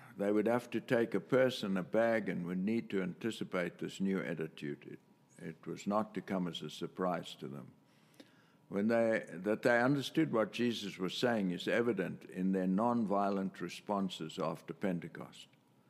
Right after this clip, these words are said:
Furthermore, it's clear that only two swords for twelve men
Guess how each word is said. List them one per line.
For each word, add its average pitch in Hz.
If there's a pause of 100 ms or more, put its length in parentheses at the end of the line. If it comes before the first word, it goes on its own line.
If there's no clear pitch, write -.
(280)
Furthermore, 127
it's 95
clear 120
that 92
only 143
two 170
swords 123
for -
twelve 120
men 82